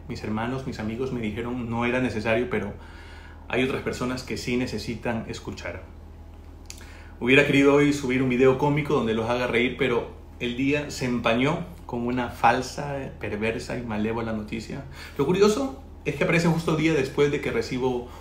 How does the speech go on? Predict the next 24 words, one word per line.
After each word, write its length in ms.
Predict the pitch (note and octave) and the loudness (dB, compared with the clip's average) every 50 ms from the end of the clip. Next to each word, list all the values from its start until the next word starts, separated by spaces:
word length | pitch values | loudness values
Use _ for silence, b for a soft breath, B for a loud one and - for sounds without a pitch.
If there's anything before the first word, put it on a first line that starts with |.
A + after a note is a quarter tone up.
| B B - | B B -4
una 160 | B2 B2+ C3 | 0 2 4
llamada 640 | B2+ A#2 A2+ A#2 B2 B2+ B2 A#2+ A2 G#2+ A2 A2+ A2 | 4 4 4 4 4 6 6 6 4 2 0 0 -2
diciéndome 500 | A2+ A2 - - A#2 A#2 A#2+ A#2+ A#2 A2+ | -4 -6 -4 -4 -4 -2 -2 -2 -2 -2
que 80 | G#2+ G2+ | -2 -2
tenga 240 | - A#2+ B2 A#2 | -2 -2 -4 -4
cuidado 420 | A#2 A2+ A2 A2 A2 A2 A#2 B2 B2 | -2 0 2 4 4 4 4 2 2
con 140 | B2 A#2+ A2+ | 0 -2 -2
los 140 | A2+ G2+ | -2 -2
mensajes 520 | G#2+ A2 A2 - - A2+ A2 A2 A#2 A#2 - | -2 -4 -4 -4 -4 -4 -4 -2 -4 -6 -4
que 120 | - A#2+ | -4 -4
enviaba 560 | A2 A2 G#2 A2 G#2+ G#2 G2+ G#2+ A2 - B B B - - | -2 -2 0 0 0 0 0 -2 -4 -6 B B B -8 -4
los 120 | B2 B2 | -2 0
domingos 520 | C#3+ D#3 C#3+ C3 B2+ A#2+ B2 A#2+ - B B B B - | 0 2 0 0 0 -2 -2 -4 -4 B B B B -4
cuando 180 | B2 A#2+ A#2+ A2+ | -2 0 2 2
me 120 | A2+ A2 | 2 2
refería 480 | A2 - - A2+ A2 A#2 B2 B2 B2 A#2+ | 0 0 0 0 2 2 2 2 2 2
a 160 | B2 A2+ A2 | 0 0 2
la 300 | G#2 G2 F#2+ G2+ G2+ - - - - | 2 0 -2 -2 -6 -10 -12 -12 -4
corrupción. 640 | - B2 A#2+ B2+ A2 G#2 - - B2 G#2+ G2 F#2+ F2+ - - - - - - - - - - - - - - - - - - B B B B B B B B B B B - | -2 0 2 2 2 0 0 2 2 2 2 0 -4 -8 -10 -14 -18 -18 -18 -18 -18 -18 -18 -18 -18 -18 -18 -18 -18 -18 -16 B B B B B B B B B B B 2
El 100 | D3+ D#3+ | 6 6
mensaje, 500 | E3+ F3 E3 E3+ E3+ - - - A2 G#2+ - - - - - | 8 8 8 8 6 6 4 0 -4 -6 -8 -12 -16 -12 -4
la 160 | - C3 B2+ | 0 0 0
fuente, 380 | - - C3+ A#2+ G#2+ - G2+ G#2 | 2 2 2 2 2 0 -2 -4
Mira 680 | - C3+ C3+ C#3+ D#3 E3 E3+ E3 E3 E3 E3 - - | -2 0 2 4 6 6 6 6 4 2 0 -4 -8